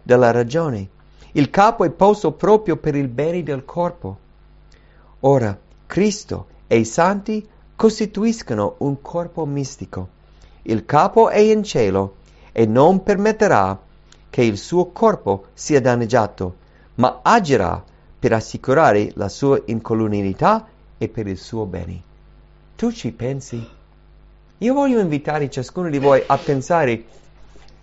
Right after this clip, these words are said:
"Cristo è il mio capo, colui che ha tutti i tesori della saggezza e sapienza, colui che ha ogni potestà in cielo e in terra, e lui agisce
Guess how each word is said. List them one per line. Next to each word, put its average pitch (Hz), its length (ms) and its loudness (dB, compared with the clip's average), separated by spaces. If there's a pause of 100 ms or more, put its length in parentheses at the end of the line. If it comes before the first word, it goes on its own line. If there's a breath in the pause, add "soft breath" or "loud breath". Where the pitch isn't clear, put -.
"Cristo 262 720 4
è 226 60 2
il 190 200 4
mio 170 260 -2
capo, 117 480 -6 (720)
colui 269 580 4
che 190 160 0
ha 143 320 4 (300)
tutti 226 280 -6
i 160 40 -10
tesori 143 400 4
della 120 200 2
saggezza 147 600 -4
e 151 100 -6
sapienza, 139 720 -8 (1040 loud breath)
colui 220 320 4
che 190 140 2
ha 147 100 6
ogni 226 200 2
potestà 208 560 -2
in 117 160 -2
cielo 160 400 0
e 185 60 0
in 180 120 -4
terra, 101 380 -6 (580 soft breath)
e 123 120 0
lui 147 380 -2
agisce 107 600 -8